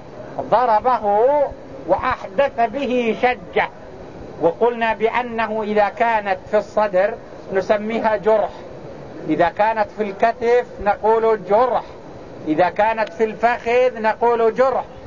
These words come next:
إذا كانت في الرأس أو الوجه نقول شجة. فشجه أي أحدث به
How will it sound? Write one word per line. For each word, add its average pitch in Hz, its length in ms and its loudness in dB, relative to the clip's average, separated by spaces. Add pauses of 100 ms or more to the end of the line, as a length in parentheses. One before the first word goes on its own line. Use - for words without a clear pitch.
(220)
إذا 190 320 2
كانت 247 340 0
في 226 120 -2
الرأس 254 500 0
أو 262 300 4
الوجه 247 500 2 (400)
نقول 220 580 4
شجة. 180 540 0 (1400)
فشجه 196 1040 0 (140)
أي 196 180 -4
أحدث 202 600 -2 (120)
به 220 560 0